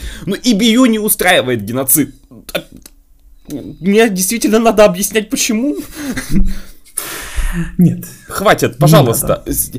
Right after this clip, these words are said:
Speaker 1: понимаешь, мы дошли до того, на самом деле, эт-, в этом есть какая-то определённая степень, я не знаю, наверное, деградации,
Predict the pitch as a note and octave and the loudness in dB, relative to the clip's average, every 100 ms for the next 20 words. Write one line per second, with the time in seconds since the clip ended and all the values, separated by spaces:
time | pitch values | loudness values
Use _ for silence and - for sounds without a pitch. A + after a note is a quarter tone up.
0 | - - D3 G3 C#4+ G#3 B2+ F3 G#3+ C3 | -14 -8 -2 2 4 2 0 0 0 0
1 | D3+ - E3 F#3 C#3 D3 E3+ - D3 F#3+ | -2 -2 -6 -6 -2 -2 0 0 0 0
2 | D#3 B2 C#3+ B2 C3+ - B2 D#3 - B2+ | 0 0 0 0 -2 -2 0 2 2 0
3 | A#2 C3 - B2+ B2 - A2+ A#2 B2+ A#2+ | -2 -6 -6 -4 -2 -2 -2 0 2 2
4 | A2 G2+ - - A#2 A2+ G2 F2+ - - | 0 -2 -4 -4 -4 -2 -4 -6 -14 -20
5 | - - - A2+ A#2 B2+ A#2 F#2+ F#2+ F#2 | -20 -20 -10 -6 -4 -2 -2 -2 -4 -6
6 | F#2+ A#2+ G3 - E3 B2 | -2 -2 0 0 0 0